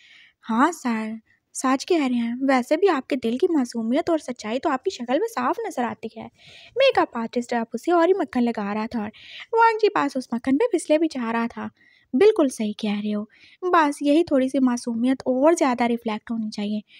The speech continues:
ताकि मैं तुम्हारे अलावा बाकी लोगों को भी मासूम लगूं। और अब मुझे ज़्यादा बटरिंग करने की कोई ज़रूरत नहीं है, अपना काम करो।" उसने जैसे सीरियस होके बोला था और वो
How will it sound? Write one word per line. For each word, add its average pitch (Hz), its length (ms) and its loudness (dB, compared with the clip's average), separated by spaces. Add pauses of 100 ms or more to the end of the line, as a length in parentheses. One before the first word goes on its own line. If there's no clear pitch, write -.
(280)
ताकि 262 380 2
मैं 208 220 0
तुम्हारे 320 440 2
अलावा 269 280 0
बाकी 320 320 0
लोगों 277 260 2
को 262 100 2
भी 254 80 0
मासूम 240 420 0
लगूं। 214 300 -6 (360)
और 330 240 2
अब 226 160 2 (540)
मुझे 370 200 4
ज़्यादा 240 280 0
बटरिंग 233 380 0
करने 233 240 2
की 302 100 -4
कोई 302 180 4
ज़रूरत 226 280 -4
नहीं 208 160 -2
है, 196 60 -4
अपना 381 260 -4
काम 240 260 2
करो।" 208 260 -4 (420)
उसने 269 460 2 (300)
जैसे 330 360 2
सीरियस 269 360 0
होके 240 200 0
बोला 233 340 -2
था 233 200 -2
और 220 100 -2
वो 226 200 -2